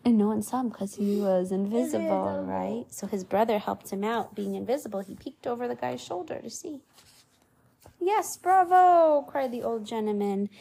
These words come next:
Speaker 1: The audience clapped hard as he returned to his seat.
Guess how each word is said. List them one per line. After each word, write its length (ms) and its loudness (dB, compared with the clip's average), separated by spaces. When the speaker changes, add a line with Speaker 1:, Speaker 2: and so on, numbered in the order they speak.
Speaker 1:
The 140 -4
audience 400 4
clapped 400 -2
hard 320 6
as 140 2
he 100 0
returned 460 -2
to 60 -6
his 220 -6
seat. 260 -4